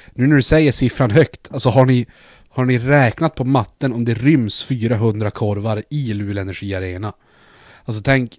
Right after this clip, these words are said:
tänk ifall ni börjar ta in fyrahundra korvar och så märker ni bara att fuck, det tar slut luft här inne. Och så bara tar det upp hela hallen och så sen kläms alla till döds av alla korvar. För att fyrahundra korvar måste ju typ,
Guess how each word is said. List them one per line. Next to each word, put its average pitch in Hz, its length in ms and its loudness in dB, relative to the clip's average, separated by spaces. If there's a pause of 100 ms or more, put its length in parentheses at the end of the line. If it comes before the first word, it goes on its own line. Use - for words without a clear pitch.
tänk 165 340 2
ifall 127 220 -2
ni 117 100 0
börjar 117 200 0
ta 135 160 -4
in 131 200 -2
fyrahundra 110 360 -6
korvar 110 360 -4
och 101 100 -6
så 110 60 -10
märker 113 300 -6
ni 101 80 -8
bara 98 140 -6
att - 180 -14 (400)
fuck, - 300 -6
det 117 80 -6
tar 123 80 -6
slut 107 220 -6
luft 117 260 -4
här 101 60 -4
inne. 90 240 -10 (400)
Och - 240 -8
så 113 60 -8
bara 104 260 -4
tar 120 280 -4
det 117 60 2
upp 123 180 -2
hela 104 100 -4
hallen 107 300 -4
och 95 60 -8
så 104 100 -8
sen 113 280 -6
kläms 120 520 -4
alla 104 200 -6
till 101 140 -12
döds 113 340 -6
av 95 180 -10
alla 92 160 -8
korvar. 98 440 -10 (680)
För - 140 -10
att 90 180 -12
fyrahundra 120 480 0
korvar 117 340 0
måste 110 220 -4
ju 101 40 -6
typ, - 180 -12